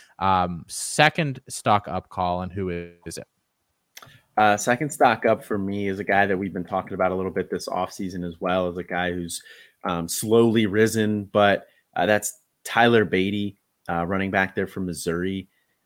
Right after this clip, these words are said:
Speaker 2: Um, just had an absolutely monster day. Um, twenty-five carries, two hundred and four yards rushing and a touchdown. Um, four catches, forty-four yards, another touchdown. Um, just,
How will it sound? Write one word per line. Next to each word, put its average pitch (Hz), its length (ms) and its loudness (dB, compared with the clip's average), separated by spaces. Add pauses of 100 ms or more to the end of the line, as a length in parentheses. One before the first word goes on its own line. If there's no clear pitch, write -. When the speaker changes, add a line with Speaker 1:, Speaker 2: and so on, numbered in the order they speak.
(140)
Speaker 2:
Um, 78 280 -6
just 139 180 4
had 170 120 6
an 110 60 6
absolutely 107 540 2
monster 87 640 -2
day. 78 600 -2
Um, - 360 -8 (100)
twenty-five 143 540 2
carries, 107 380 2
two 127 220 0
hundred 117 280 2
and 90 120 -6
four 98 360 -2
yards 90 480 -2
rushing 85 360 -6
and 82 100 -6
a - 20 -10
touchdown. 85 680 -4 (540)
Um, 76 220 -2
four 135 320 2
catches, 117 460 2
forty-four 117 580 0
yards, 98 560 -2
another 101 300 -4
touchdown. 90 640 -4 (640)
Um, - 220 -14 (100)
just, - 380 -2